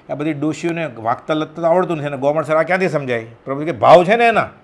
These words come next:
સાંભળવાનો ભાવ છે ને, કે ગોશાળાનો મોક્ષ થાય છે તો આ બધી ડોશીઓએ શું ગુનો કર્યો છે?" કે ઉપદેશ અમૃતમય છે, ભાવ છે ને કે.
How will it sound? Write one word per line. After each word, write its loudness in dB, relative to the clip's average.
સાંભળવાનો -6
ભાવ 4
છે -4
ને, -6
કે -4
ગોશાળાનો -2
મોક્ષ -2
થાય 0
છે -4
તો 4
આ 4
બધી 0
ડોશીઓએ 0
શું -2
ગુનો 2
કર્યો -6
છે?" -20
કે -20
ઉપદેશ -10
અમૃતમય -12
છે, -16
ભાવ -6
છે -8
ને -12
કે. -16